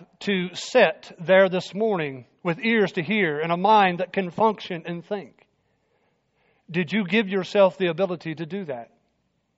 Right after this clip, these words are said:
No. In your willpower, can you muster up the ability to keep your mind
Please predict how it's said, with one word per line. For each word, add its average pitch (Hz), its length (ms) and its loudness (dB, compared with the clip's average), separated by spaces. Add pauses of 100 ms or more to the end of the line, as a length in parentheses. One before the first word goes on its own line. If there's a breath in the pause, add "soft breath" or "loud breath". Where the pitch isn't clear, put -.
No. 170 360 -6 (960 soft breath)
In 247 180 2
your 233 240 8
willpower, 185 680 8
can 196 240 0
you 202 160 2
muster 208 560 6
up 190 200 8
the 180 120 4
ability 185 680 4 (200 loud breath)
to 220 100 0
keep 254 380 -2
your 233 140 4
mind 170 760 4